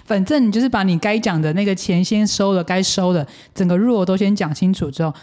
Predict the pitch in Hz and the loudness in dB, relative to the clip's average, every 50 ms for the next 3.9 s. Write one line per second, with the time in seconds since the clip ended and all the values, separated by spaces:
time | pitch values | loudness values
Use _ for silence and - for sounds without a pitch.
0 | - - - - 208 180 202 202 196 185 - 190 170 208 214 226 190 147 - 208 | -20 -12 -6 -4 -2 0 0 0 -2 -2 -4 -4 -4 -2 0 0 0 0 -2 -2
1 | 196 202 196 180 170 156 160 156 135 131 - 160 156 - - 190 185 180 208 262 | 0 0 -2 -2 -2 -2 -2 -2 -4 -4 -4 -6 -6 -6 -4 -2 -2 0 0 0
2 | - - 240 254 247 247 233 254 240 - - 330 294 190 143 139 165 180 160 156 | 0 0 0 0 2 2 0 0 0 -2 -2 -2 0 0 0 0 0 0 0 -2
3 | 160 156 170 147 135 - - 160 156 151 143 135 - 165 - - - - | -2 -2 -2 -4 -4 -4 -4 -4 -2 -2 -2 -2 -2 -4 -8 -8 -12 -18